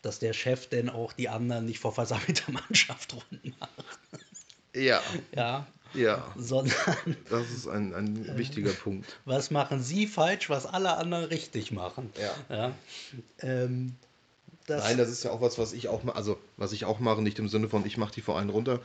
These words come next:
Speaker 2: sondern dass ich mir, wenn ich Kritikpunkte habe, die Leute nach dem Training hole oder, was ich, mich dann später bei ihnen nochmal melde und sage, „Hier, pass auf, so und so, da solltest du mal dran feilen.“ Ähm, aber ich würde mich niemals vor die gesamte Mannschaft stellen und sagen,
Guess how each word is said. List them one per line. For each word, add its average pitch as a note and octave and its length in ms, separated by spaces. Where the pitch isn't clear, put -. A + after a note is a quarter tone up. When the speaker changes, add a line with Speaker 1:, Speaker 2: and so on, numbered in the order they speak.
Speaker 2:
sondern G#2+ 240
dass G#2+ 140
ich A2 120
mir, A2 300
wenn A2+ 140
ich B2+ 120
Kritikpunkte A#2+ 640
habe, A2 240
die A2+ 100
Leute G#2+ 260
nach G#2 260
dem B2 140
Training A#2 380
hole A2 360
oder, A2+ 440
was G#2 160
ich, A#2 180
mich G#2+ 140
dann G#2+ 180
später A2+ 340
bei G#2+ 140
ihnen G#2+ 180
nochmal G#2 220
melde G#2 260
und G2 140
sage, G2+ 220
„Hier, G#2+ 140
pass G#2 160
auf, G2+ 220
so A2 140
und A2 160
so, G#2 240
da G2+ 160
solltest G2+ 300
du A2+ 40
mal G2+ 80
dran G2+ 200
feilen.“ A2+ 360
Ähm, G2+ 380
aber G#2+ 120
ich G2 120
würde A2+ 160
mich G#2+ 160
niemals A#2 420
vor G#2+ 140
die G#2+ 140
gesamte G#2+ 320
Mannschaft G#2+ 340
stellen A2 240
und G#2+ 80
sagen, G#2 400